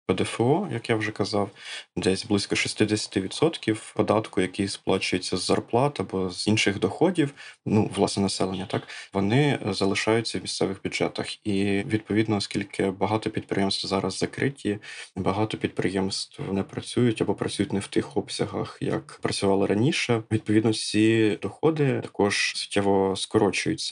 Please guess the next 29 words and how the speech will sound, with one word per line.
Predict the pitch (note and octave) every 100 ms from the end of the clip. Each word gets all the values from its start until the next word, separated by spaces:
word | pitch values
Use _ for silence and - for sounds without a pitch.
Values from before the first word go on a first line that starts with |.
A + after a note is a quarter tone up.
| F#2
тому | - F#2+
що | E2+ - F#2 F#2+
люди | G2+ G2+
не | G2
отримують | - G2+ G2 -
тих | - -
зарплат, | - - C#3 F3+ -
і, |
відповідно, | - - G#2 G2
не, | G2 F2+
не | G#2
здійснюються | G2 G#2+ - - G2+
ці | -
перерахунки | - G2+ G2 A2 - G2+ -
до | -
бюджету. | F#2+ G2+ - - - - - - - -
Друга | B2 D3
стаття | D3 A2+ - A2+ G#2+ G#2 G2+ F#2+ F#2 -
надходжень — | F2 G#2 - - G2 F#2 F#2+
це | - G2+ F#2+ F#2 F#2
надходження | F#2 - F#2+ - F#2
від | F#2 -
фопів, | - E3+ - C#3+ C#3 -
єдиний | G2 G2+ F#2+
податок, | - F#2+ F2+ -
також | - - F#2+ - -
це | - F#2+
місцевий | F#2+ - F#2 F2+
податок. | - D3+ - D3+